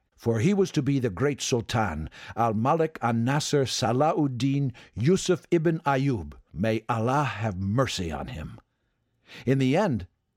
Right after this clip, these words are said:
I did go with my uncle," he added. "He conquered Egypt, then died. Allah then placed in my hands power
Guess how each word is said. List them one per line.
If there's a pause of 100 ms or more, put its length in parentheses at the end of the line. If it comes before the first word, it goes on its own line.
(140)
I
did
go
with
my
uncle,"
he
added. (920)
"He
conquered
Egypt, (240)
then
died. (640)
Allah
then
placed
in
my
hands
power